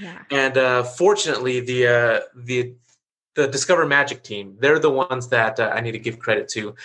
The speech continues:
Speaker 2: Um, the, the founders of Discover Magic program,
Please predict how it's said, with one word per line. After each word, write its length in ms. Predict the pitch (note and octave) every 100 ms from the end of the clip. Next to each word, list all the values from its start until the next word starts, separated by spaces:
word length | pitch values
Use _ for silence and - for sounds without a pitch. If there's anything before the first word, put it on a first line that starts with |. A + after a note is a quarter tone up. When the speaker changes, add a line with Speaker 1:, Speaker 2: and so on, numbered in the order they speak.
| - -
Speaker 2:
Um, 300 | A2+ G#2+ A2
the, 380 | A#2+ A2 G#2+ G2
the 80 | A#2
founders 400 | A2+ C3+ C#3+ B2+
of 80 | A#2
Discover 340 | A#2 - A#2
Magic 360 | A2+ A2+ A2+ A2+
program, 440 | B2 A#2 B2 C#3